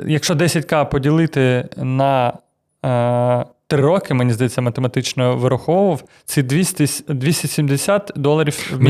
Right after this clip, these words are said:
Speaker 1: місяць.
Speaker 2: мені правда, мені навіть не подобається три роки. Ну, скажи мені, назви мені хоч оди-, один бренд, який змінює логотип раз на три роки. Це тупо.
Speaker 1: Я, я змінював,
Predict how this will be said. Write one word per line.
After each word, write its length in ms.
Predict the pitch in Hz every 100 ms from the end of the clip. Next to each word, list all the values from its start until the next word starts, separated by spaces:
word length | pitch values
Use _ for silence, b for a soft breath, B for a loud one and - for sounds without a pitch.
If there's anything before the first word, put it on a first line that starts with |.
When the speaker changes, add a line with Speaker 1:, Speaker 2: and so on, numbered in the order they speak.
| 165
Speaker 1:
місяць. 180 | 196 165
Speaker 2:
мені 220 | 147 190
правда, 300 | 185 156 107
мені 180 | 113 147
навіть 240 | 175 156
не 60 | 151
подобається 440 | 143 139 135 117
три 200 | 113 123
роки. 260 | 117 82 -
Ну, 240 | 104 139 -
скажи 320 | - 117 147
мені, 420 | 131 117 107 101
назви 360 | 107 107 110 139
мені 220 | 110 101
хоч 220 | 95 104
оди-, 160 | 113 110 -
один 460 | 107 104 107 120 98
бренд, 300 | 110 175 151
який 580 | 101 - 120 110 101
змінює 360 | 92 95 117 101
логотип 420 | 95 92 107 123
раз 180 | 107 98
на 60 | 101
три 180 | -
роки. 180 | 85 80
Це 140 | 87 -
тупо. 200 | - 151
Speaker 1:
Я, 460 | 113 151 147 180
я 280 | 151 156 196
змінював, 560 | 175 170 160 147 143